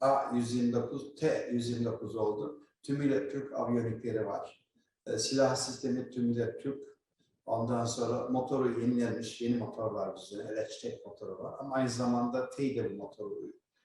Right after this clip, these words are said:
üretti. Bundan biz, e, yetmiş altı tane, e, kara kuvvetlerimize, jandarmaya, özel kuvvetlere verdik.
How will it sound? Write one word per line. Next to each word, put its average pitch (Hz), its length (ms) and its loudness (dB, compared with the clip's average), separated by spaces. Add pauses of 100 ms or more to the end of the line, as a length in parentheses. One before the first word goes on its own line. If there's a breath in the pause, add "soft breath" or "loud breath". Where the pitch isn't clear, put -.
(240)
üretti. 123 640 0
Bundan 135 460 2
biz, 135 360 0
e, 117 60 4
yetmiş 123 460 0
altı 135 360 -2
tane, 247 560 -2
e, 110 400 -2
kara 127 280 0
kuvvetlerimize, 117 760 -2
jandarmaya, 127 760 0
özel 127 340 0
kuvvetlere 101 560 -8
verdik. 131 360 0